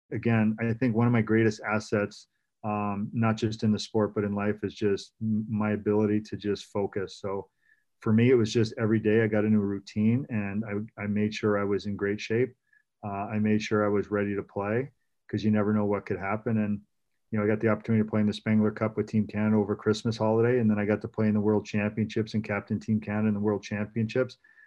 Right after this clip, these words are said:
Um, you know, I think the team got a scare 'cause I needed shoulder surgery, and my shoulder kept coming in and out, and they were a little bit worried about it. And then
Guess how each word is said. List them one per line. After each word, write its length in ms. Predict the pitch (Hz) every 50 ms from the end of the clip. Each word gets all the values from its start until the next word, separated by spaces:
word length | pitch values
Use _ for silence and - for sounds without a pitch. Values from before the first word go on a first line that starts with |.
| _ _ _ _ 104
Um, 500 | 101 104 104 104 101 104 104 101 - _ _ _ _ _ _ _ _ _ _ -
you 80 | 117 113
know, 60 | 113
I 40 | 123
think 120 | 123 113
the 80 | 113 107
team 240 | - 123 120 113
got 140 | 110 107 104
a 60 | 104
scare 320 | 107 - - 113 110 113 110
'cause 280 | 113 - 107 98 113
I 160 | 107 107 107 104
needed 360 | 104 107 110 107 107 104 -
shoulder 340 | - 110 107 107 110 107 104
surgery, 400 | - 110 107 104 101 101 107 107
and 80 | 104
my 100 | 104 98
shoulder 300 | - - 113 107 104 104
kept 240 | 107 - 104 104 -
coming 240 | - 117 110 107 101
in 60 | 101
and 80 | 98 98
out, 140 | 101 110
and 80 | 110 107
they 60 | 104
were 80 | 104 101
a 40 | 101
little 160 | 104 101 92
bit 160 | 104 110 -
worried 260 | 113 104 104 107 104
about 280 | 101 95 101 98 101 107
it. 120 | 107 117
And 80 | 110 104
then 200 | 104 104 104